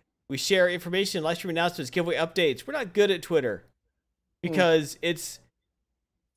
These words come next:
Speaker 1: there's better ways to give information, but it's good for getting out information. It's not fun for play on, I guess. That's not our thing.
Speaker 2: No.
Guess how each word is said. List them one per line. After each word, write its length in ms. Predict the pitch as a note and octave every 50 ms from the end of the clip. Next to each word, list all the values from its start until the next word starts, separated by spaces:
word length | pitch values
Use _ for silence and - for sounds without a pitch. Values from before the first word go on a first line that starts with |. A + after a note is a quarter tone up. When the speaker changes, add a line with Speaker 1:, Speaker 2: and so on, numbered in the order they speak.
| _ _ _ _
Speaker 1:
there's 140 | F3+ F3+ F3 - _ _ _ _ F3 - -
better 180 | G3 F#3 F#3+
ways 240 | F3+ F3 E3+ E3 D3+
to 200 | E3 D3+ C3 B2 - _ _ _ _ _
give 220 | - C#3+ C#3 C#3
information, 440 | B2+ A#2 - C3 B2 A#2+ A2+ A2+ A#2
but 200 | C#3+ C4 C4+ F3
it's 120 | F3+ D#3+ -
good 240 | D#3 G#3+ A#3 G#3 -
for 120 | G#3 F#3+
getting 300 | E3 - - F3+ - F3+
out 160 | F3+ F3 E3+ E3+
information. 640 | D#3 - E3+ D3 C3+ B2+ B2 - C#3 B2+ B2+ A#2+ - _ _ _ _ _ _ _ _ _ _ _ _ _ _ _ _
It's 120 | - -
not 220 | E3 D3+ C#3 - -
fun 200 | D#3+ D3 C#3+ C3
for 180 | - C#3+ B2
play 300 | - - - C#3+ B2+ A#2+
on, 160 | A2+ A2 G#2
I 80 | G#2+ G2+
guess. 240 | G2 G2 F#2+ F2 -
That's 200 | C3 A#2 G#2 -
not 120 | B2+ A2+ G#2
our 80 | G2+
thing. 580 | F#2+ - - G#2 G2 F#2+ F#2 F#2 F2+ F2 F2 - _ _ _ _ _ _ _ _ -
Speaker 2:
No. 180 | G#2+ G2+ F#2